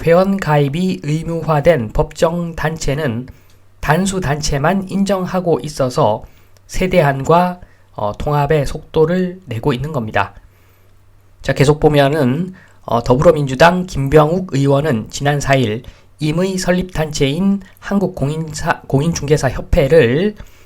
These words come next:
법정 단체로 만들고, 어, 공인중개사가 개설 등록을 할 때, 어, 한국공인중개사협회에 의무적으로 가입하는, 어, 가입해야 하는 그런 내용이 담긴, 어, 법 개정안을,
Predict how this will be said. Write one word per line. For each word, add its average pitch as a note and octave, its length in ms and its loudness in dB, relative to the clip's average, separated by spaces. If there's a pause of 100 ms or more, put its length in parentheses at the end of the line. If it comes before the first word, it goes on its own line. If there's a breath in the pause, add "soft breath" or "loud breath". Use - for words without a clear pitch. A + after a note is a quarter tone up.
(160 loud breath)
법정 G3 480 4
단체로 D#3 720 2
만들고, B2+ 720 2 (340 loud breath)
어, A2 200 -6
공인중개사가 D#3 1000 -2 (420 soft breath)
개설 D#3 440 2
등록을 E3+ 480 0
할 F3 260 -6
때, C#3+ 400 0 (460 soft breath)
어, A2+ 160 -4
한국공인중개사협회에 C#3+ 1700 -2 (360 soft breath)
의무적으로 F#3+ 680 2
가입하는, F3+ 800 0 (420 soft breath)
어, A2+ 300 -4
가입해야 F#3 500 0
하는 D3+ 420 -2 (100)
그런 F3+ 280 2
내용이 C#3+ 320 0
담긴, C3 580 -4 (300 loud breath)
어, F2+ 460 -6
법 C#3+ 240 -2
개정안을, C#3+ 840 -4